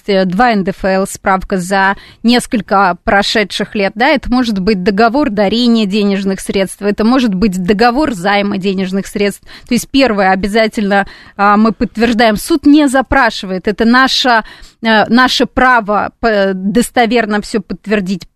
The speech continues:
Подтверждаем наличие средств, а потом уже, конечно, чеками подтверждаем покупку этих, э, вещей, предметов.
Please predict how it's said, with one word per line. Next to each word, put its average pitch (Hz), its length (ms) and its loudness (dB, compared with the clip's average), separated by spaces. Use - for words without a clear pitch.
Подтверждаем 240 680 0
наличие 247 580 0
средств, - 600 -4
а 226 100 2
потом 320 460 0
уже, 247 180 0
конечно, 226 540 2
чеками 240 480 0
подтверждаем 202 720 0
покупку 233 600 -2
этих, 202 400 -2
э, 202 340 2
вещей, 233 460 0
предметов. 190 680 -2